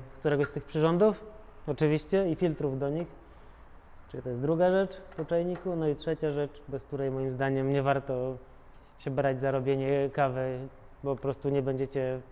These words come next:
w stanie złapać powtarzalności, każ-, za każdym razem wyjdzie wam inna. To jest waga. To może być waga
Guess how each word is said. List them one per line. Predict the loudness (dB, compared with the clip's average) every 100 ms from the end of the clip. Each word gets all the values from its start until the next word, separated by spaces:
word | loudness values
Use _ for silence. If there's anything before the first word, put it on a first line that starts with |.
| -20
w | -6
stanie | 0 2 0 -2 -10 -6
złapać | 0 0 -2
powtarzalności, | -8 -6 0 2 4 2 -2
każ-, | 0 0
za | 2 0
każdym | 0 0 0
razem | 0 0 0
wyjdzie | 0 0
wam | 0 0
inna. | 2 0 -2 -12 -20 -20 -20 -20 -20 -20 -6
To | -4
jest | -2
waga. | -4 -2 -4 -6 -12 -20 -20 -20 -20 -20 -16 -10
To |
może | -6 -4
być | -4 -6 -10 -20 -20 -20 -18 -16 -6
waga | -2 0 2 2 0